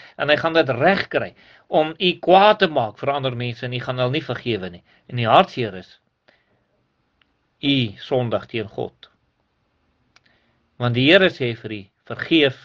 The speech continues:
mekaar, soos God in Christus julle vergewe het." U weet hoe die Here u vergewe, en dis hoe die Here wil hê u ander moet vergewe. En mag u so met die Here deurgaan,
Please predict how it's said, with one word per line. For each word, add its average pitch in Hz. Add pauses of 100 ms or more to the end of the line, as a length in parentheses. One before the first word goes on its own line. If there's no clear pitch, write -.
(120)
mekaar, 123 (800)
soos 185
God 147
in 120
Christus 131
julle 120
vergewe 107
het." - (300)
U 156
weet 180
hoe 139
die 127
Here 135
u 147
vergewe, 156 (640)
en 113
dis 139
hoe 147
die 135
Here 139
wil 135
hê 139
u 135 (120)
ander 127
moet 120
vergewe. 107 (460)
En 123
mag 170
u 165
so 180
met 175
die 175
Here 175
deurgaan, 180